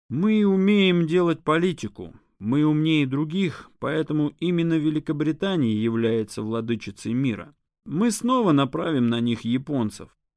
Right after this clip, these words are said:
Нам лишь нужно узнать, где этот отряд базируется. В это время четверо жандармов проникли во двор, где в одном из домиков квартировался Крейс.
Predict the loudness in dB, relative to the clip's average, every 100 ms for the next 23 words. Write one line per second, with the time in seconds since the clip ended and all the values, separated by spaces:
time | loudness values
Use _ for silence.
0 | -10 -4 -2 0 2 0 0 0 2 2
1 | 2 2 2 2 0 -4 -6 -4 -2 -2
2 | -2 -4 -4 -2 -2 -2 0 -2 0 0
3 | -2 -6 -14 -18 -20 -20 _ _ _ 0
4 | 0 4 2 4 2 0 -2 -2 0 -2
5 | 0 -2 -2 -2 -2 -2 -6 -6 -4 -2
6 | -2 -2 -2 -2 -2 -2 -4 -10 -6 -2
7 | -2 0 0 0 0 0 0 0 -2 -10
8 | -8 -8 -6 -4 -4 -4 -6 -6 -4 -4
9 | -8